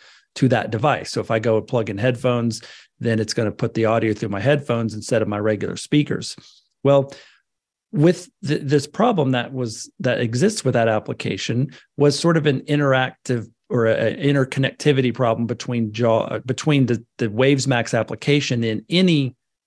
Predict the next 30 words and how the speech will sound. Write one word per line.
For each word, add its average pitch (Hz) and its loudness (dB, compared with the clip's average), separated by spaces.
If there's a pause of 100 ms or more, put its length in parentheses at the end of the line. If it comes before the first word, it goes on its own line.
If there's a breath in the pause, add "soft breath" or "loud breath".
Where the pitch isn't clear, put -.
(540)
application 131 0 (520)
giving 151 4
a 127 6
lot 135 6
of 117 2
information 120 0
to 110 -2
the 98 -8
sound 104 -2
card, - -10 (400 soft breath)
which 120 0
jaws 117 2
would 127 4
apply. 151 2
jaws 107 -2
is 113 -6
talking 123 -2
all 110 2
the 104 -4
time 139 0
if - -10
you're 113 -2
using 123 -2
it. - -12
Same 139 4
thing 135 2
would 131 2
be 123 4
for, 110 -2 (500 loud breath)
uh, 95 -2